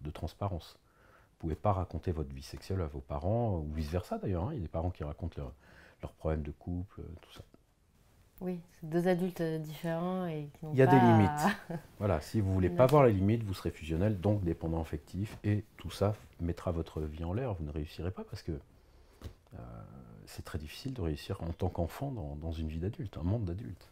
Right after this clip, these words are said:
Speaker 1: vous voyez.
Speaker 2: Et donc, faut pas hésiter à faire appel à un professionnel, hein, c'est ça ? On voit ça en thérapie, généralement ?
Speaker 1: Bien sûr, c'est un,
Speaker 2: Ouais.
Speaker 1: c'est une, un sujet qui est, qui est, qui est traité, qui est très fréquent, hein.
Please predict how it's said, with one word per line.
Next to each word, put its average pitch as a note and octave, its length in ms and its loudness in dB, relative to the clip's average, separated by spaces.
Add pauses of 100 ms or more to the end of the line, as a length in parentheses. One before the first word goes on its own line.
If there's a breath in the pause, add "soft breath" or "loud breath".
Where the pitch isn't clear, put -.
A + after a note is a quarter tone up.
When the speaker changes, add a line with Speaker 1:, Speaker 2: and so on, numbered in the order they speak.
(100)
Speaker 1:
vous - 80 -18
voyez. - 560 -18
Speaker 2:
Et E3+ 60 -8
donc, F3 100 -6
faut E3+ 100 -12
pas F3+ 120 2
hésiter F3 280 0
à F3+ 60 -2
faire D#3+ 160 -6
appel D3+ 240 -4
à D3+ 60 -6
un C#3+ 60 -6
professionnel, E3 680 -6
hein, E3+ 100 -8 (120)
c'est D3+ 60 -10
ça ? E3+ 460 -4
On D3+ 120 -4
voit C#3+ 180 -2
ça D#3 160 -4
en D#3+ 60 0
thérapie, D#3+ 500 -2
généralement ? E3+ 580 -2 (200)
Speaker 1:
Bien F2 100 -2
sûr, C3 300 2
c'est - 240 -10
un, E2+ 80 2
Speaker 2:
Ouais. D#2+ 80 -2 (180)
Speaker 1:
c'est - 240 -16
une, - 920 -14
un - 20 -14
sujet F2+ 540 0
qui D2+ 140 -8
est, D2 120 -6 (120)
qui - 120 -14
est, D2+ 140 -6 (360)
qui - 60 -2
est - 80 -8
traité, - 240 8
qui - 80 4
est - 40 -2
très - 180 -4
fréquent, E2+ 520 -2
hein. G2 80 -6